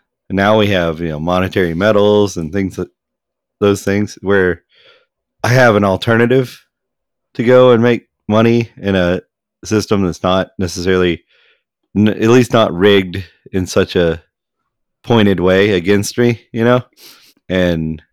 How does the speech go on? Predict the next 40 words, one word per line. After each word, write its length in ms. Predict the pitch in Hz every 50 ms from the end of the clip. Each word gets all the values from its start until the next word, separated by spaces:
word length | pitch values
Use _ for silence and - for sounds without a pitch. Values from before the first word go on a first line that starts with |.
| _ _ _ _ _ _ _ _ -
that's 280 | - 110 107 95 -
why 280 | - 92 82 80 80 76
I 100 | 73 76
stay 260 | 73 - - - 76
away 200 | 73 71 - 67
from 200 | - - - 73
the 60 | 73
stock 300 | 76 - - - - -
market 360 | - 80 76 76 - 73 - -
now. 300 | 95 76 76 76 - _ _ _ _ _ _ _ _ _ - - -
But 180 | - 104 107 107
I 200 | 113 117 123 127
understand 500 | 127 120 110 - - - 123 117 110 98
a 60 | 92
lot 240 | 87 90 92 95 95
of 100 | 104 101
people 380 | - 120 117 113 113 110 107
who 260 | 110 113 110 104 92 87 - _ _ _ _ _ _ _ _ _ _ _ _
understand 480 | 107 107 110 104 101 - 120 113 110 104
the 80 | 98
same 220 | - - 104 107 104
things 240 | 117 123 120 104 107
I 160 | 123 135 131
do 340 | 104 98 92 92 90 87 - _ -
can 240 | - 110 107 101
go 160 | 98 98 101 101
to 60 | 95
the 100 | 90 90
stock 260 | - - 95 92 90
market 240 | 90 90 90 82 90
and 100 | 85 82
make 160 | 82 82 78
a 60 | 85
lot 180 | 78 80 78 76
of 80 | 73
money. 340 | 80 87 80 69 73 73 _ _ _ _ _ _ _
And 100 | - 90
that's, 280 | 85 82 - - - - _ _ _ _ _ _ _ _ _ _ _
I 120 | - 110 120
did, 380 | 101 87 78 82 95 101 -